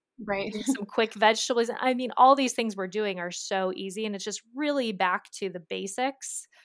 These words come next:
Speaker 2: but it's not
Speaker 1: Mm-hmm.
Speaker 2: kind of sexy or exciting.
Speaker 1: Right. It's, like, boring,
Speaker 2: It's
Speaker 1: actually.
Speaker 2: boring. It's actually,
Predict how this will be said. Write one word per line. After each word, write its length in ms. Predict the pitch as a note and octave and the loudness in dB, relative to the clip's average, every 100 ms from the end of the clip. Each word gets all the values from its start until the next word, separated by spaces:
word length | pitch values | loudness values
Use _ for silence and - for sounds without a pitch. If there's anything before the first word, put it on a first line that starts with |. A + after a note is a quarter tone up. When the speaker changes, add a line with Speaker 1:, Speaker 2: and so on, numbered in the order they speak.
| _ _ _ - | _ _ _ -6
Speaker 2:
but 80 | B3 | -2
it's 160 | A3 F#3+ | 0 2
not 200 | C4 D#4+ | 2 2
Speaker 1:
Mm-hmm. 0 | |
Speaker 2:
kind 180 | C#4 A#3 | -2 -4
of 100 | G3+ | -6
sexy 540 | - G3+ - G#3 F#3 | -6 -6 -6 -8 -6
or 100 | F3 | -6
exciting. 760 | E3 - F#3 F#3 F3 F3 F3 F3 _ _ _ _ _ _ _ _ _ - | -8 -8 -6 -6 -8 -10 -14 -18 _ _ _ _ _ _ _ _ _ -2
Speaker 1:
Right. 260 | C#4 C#4+ G3+ | 0 2 0
It's, 120 | - | -2
like, 180 | A3+ - | 0 4
boring, 380 | A3+ D#4+ F#3+ | 4 6 4
Speaker 2:
It's 80 | E3+ | 4
Speaker 1:
actually. 320 | G#3 C4+ C#4+ | 4 4 6
Speaker 2:
boring. 360 | G#4+ E4 G3 G#3 | 6 6 4 0
It's 120 | B3+ C#4+ | -2 4
actually, 440 | C#4+ - - - | 4 4 8 8